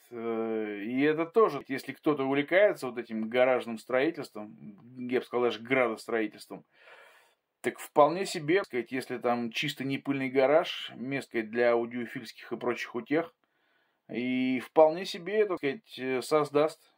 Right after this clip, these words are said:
определенную атмосферу такую. Вдруг гараж выдержан в таких строгих, э, дизайнерских решениях, э, семидесятых, восьмидесятых годов. Вот это такая штука, так сказать, будет просто незаменима, мне кажется, там.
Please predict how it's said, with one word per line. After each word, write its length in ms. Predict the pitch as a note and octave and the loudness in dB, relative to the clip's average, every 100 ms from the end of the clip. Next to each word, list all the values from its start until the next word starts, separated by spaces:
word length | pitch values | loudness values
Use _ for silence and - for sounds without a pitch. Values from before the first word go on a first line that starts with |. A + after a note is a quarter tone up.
| _ | _
определенную 600 | - A#2 C3 C#3 D3 C#3+ | -8 -8 -2 0 0 0
атмосферу 600 | C#3 D3 D3 B2+ C3 C#3+ _ _ _ _ _ _ _ | -2 -4 -6 -4 -4 -4 _ _ _ _ _ _ _
такую. 400 | - C#3 C3 A2 G2 | 0 0 0 -4 0
Вдруг 200 | E3+ A3+ | 0 2
гараж 320 | D#3 C3 A#2 | 4 2 0
выдержан 520 | C3+ B2+ G#2+ G2+ G2+ G#2 | -6 -10 -10 -12 -14 -16
в 40 | - | -10
таких 280 | A#2 A2+ - | -8 -8 -10
строгих, 580 | - C#3 A2 G2 - _ | 0 0 0 -10 -20 _
э, 360 | - E2+ F2+ F#2+ | -20 -16 -14 -14
дизайнерских 640 | A2 A#2+ B2+ A#2+ A2 - - | -12 -2 0 0 -4 -10 -14
решениях, 440 | A2+ - B2+ G2+ F#2+ _ _ - - _ _ _ _ | -10 -4 -4 -4 -10 _ _ -20 -20 _ _ _ _
э, 580 | - F#2+ F#2+ F#2+ G2 G2 | -8 -6 -4 -4 -4 -6
семидесятых, 600 | - - B2+ B2 C3+ A2+ | -8 -6 -6 0 0 0
восьмидесятых 420 | A2 A2+ B2+ A2+ A2 | -8 -6 -4 -4 -2
годов. 420 | A#2+ A2 F#2 - | -2 -2 -4 -10
Вот 200 | G#2 A2 | -14 -6
это 100 | C#3+ | -2
такая 340 | D#3 D#3 E3+ D#3 | 0 2 2 2
штука, 340 | - G#3+ G3+ | -2 -4 -4
так 40 | - | -4
сказать, 180 | A#2+ A2 | -6 -4
будет 240 | C3+ C3 | -8 -4
просто 280 | C#3+ C#3+ C3+ | -2 -2 -4
незаменима, 520 | C3 B2+ C#3 A#2+ F2+ | -6 -6 -4 -4 -6
мне 140 | F2 E2+ | -8 -12
кажется, 380 | F2+ E2 - - | -14 -14 -16 -14
там. 200 | E2+ | -16